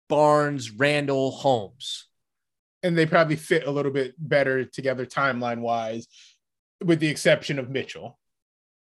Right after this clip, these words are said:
Speaker 1: Yeah, who I don't love, but that's a story for another day. I, I just think they had options, is my only point. That's all.
Speaker 2: I get it, but I, I
Speaker 1: And you're
Speaker 2: think
Speaker 1: gonna, hey, I know you're not a Halliburton guy. You're about to be.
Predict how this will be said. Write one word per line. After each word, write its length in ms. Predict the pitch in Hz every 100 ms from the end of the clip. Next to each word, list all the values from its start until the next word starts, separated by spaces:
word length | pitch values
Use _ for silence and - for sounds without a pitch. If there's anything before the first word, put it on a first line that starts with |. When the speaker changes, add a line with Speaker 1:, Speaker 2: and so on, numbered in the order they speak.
| _
Speaker 1:
Yeah, 260 | - 160 95 - _
who 140 | 165
I 40 | 156
don't 180 | 135
love, 240 | 104 87 _
but 220 | - 117 _ _ _ _ -
that's 160 | 127
a 20 |
story 240 | 117 123 101
for 120 | 101
another 180 | 90 87
day. 200 | _ - _ _ _ _ _ _
I, 180 | - -
I 60 | 220
just 200 | 226 -
think 160 | 247
they 100 | 208
had 80 | 175
options, 520 | 127 120 - 85 - -
is 140 | 113
my 100 | 123
only 220 | 107 101
point. 220 | - - _ _ _ _
That's 160 | 190 -
all. 180 | 80 _ _ _ _ _ _ _ _ _ _ _ _ _ _ 143
Speaker 2:
I 160 | 131 151
get 220 | 165 175
it, 180 | 127 113 _ _ _
but 240 | 190 135 127
I, 80 |
I 100 | 131 117 -
Speaker 1:
And 140 | - 202
you're 160 | 214
Speaker 2:
think 220 | 240 233
Speaker 1:
gonna, 80 | 165
hey, 280 | 196 151 - - -
I 120 | 202
know 60 | 220
you're 100 | 233
not 120 | 220
a 60 | 185
Halliburton 400 | 190 170 156 131
guy. 140 | 123
You're 180 | 123 170
about 280 | 143 143 117
to 80 |
be. 160 | 95 90